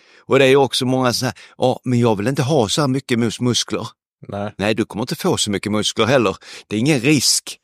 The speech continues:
Speaker 2: <laughs>
Speaker 1: För att det, det, det är liksom, det tar mycket tid. Det, det vet du som har hållit på så
Speaker 2: Ja.
Speaker 1: i alla tider.
Speaker 2: Nej, det tar mycket tid. Sen är ju liksom genetik, eh, också. Jag har ju jättelätt för att lägga på mig muskler. Jag har svårare att gå ner,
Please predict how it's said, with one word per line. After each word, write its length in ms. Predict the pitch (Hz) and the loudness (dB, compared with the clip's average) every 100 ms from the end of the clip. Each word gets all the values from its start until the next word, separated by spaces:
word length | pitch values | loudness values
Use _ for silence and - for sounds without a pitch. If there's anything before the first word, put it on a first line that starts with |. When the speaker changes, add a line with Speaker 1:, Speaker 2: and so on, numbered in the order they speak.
| - - | -10 -8
Speaker 2:
<laughs> 300 | - - 117 | -12 -10 -12
Speaker 1:
För 220 | - 120 120 | -2 0 0
att 80 | - - _ | -2 -16 _
det, 300 | _ 127 135 - | _ 0 0 -2
det, 280 | 123 127 - | -6 -6 -4
det 100 | 139 | -2
är 60 | 135 | -2
liksom, 280 | 131 139 | -4 -6
det 140 | 131 - | -8 -4
tar 160 | 151 | -4
mycket 320 | 139 151 139 - | -2 -4 -8 -8
tid. 420 | 165 78 98 117 - _ - | -8 -10 -14 -20 -20 _ -6
Det, 100 | 123 | 0
det 260 | 131 139 139 | 2 4 4
vet 160 | 127 | 4
du 120 | 135 | 0
som 120 | 92 113 | 0 0
har 40 | |
hållit 120 | 104 | 0
på 180 | 123 104 | 2 0
så 140 | 90 107 | 0 0
Speaker 2:
Ja. 60 | |
Speaker 1:
i 80 | 101 | 2
alla 240 | 98 101 | 2 0
tider. 380 | 95 101 104 117 - - - _ - | 0 0 0 -4 -12 -20 -20 _ -8
Speaker 2:
Nej, 140 | 104 | -6
det 120 | 101 101 | -6 -2
tar 160 | 143 | 0
mycket 340 | 180 180 120 - | 2 0 -2 0
tid. 300 | 143 139 - | 0 0 0
Sen 200 | 117 131 | 0 2
är 80 | |
ju 120 | 151 127 | 2 2
liksom 480 | 113 107 104 101 | 0 0 0 -2
genetik, 840 | 101 101 101 - 110 104 - - - | 0 0 0 -2 -4 -4 -6 -12 -10
eh, 220 | 117 98 - | -6 -6 -6
också. 460 | 101 107 - 113 | -8 -6 -2 0
Jag 120 | 107 | 2
har 140 | 117 120 | 2 2
ju 120 | 110 | 2
jättelätt 520 | 98 - 101 117 120 | 0 -4 -6 -4 -4
för 60 | - | -4
att 20 | |
lägga 220 | 95 92 | -4 -4
på 220 | 87 98 92 | -6 -6 -6
mig 440 | 90 90 90 90 - | -6 -6 -6 -8 -4
muskler. 480 | 117 139 - - 92 | 0 2 0 0 2
Jag 100 | 104 | 4
har 140 | 117 | 4
svårare 480 | - - 104 98 95 | 0 -2 0 2 0
att 60 | 95 | -2
gå 100 | 95 | -2
ner, 560 | 123 143 101 87 104 | 0 2 0 -2 -4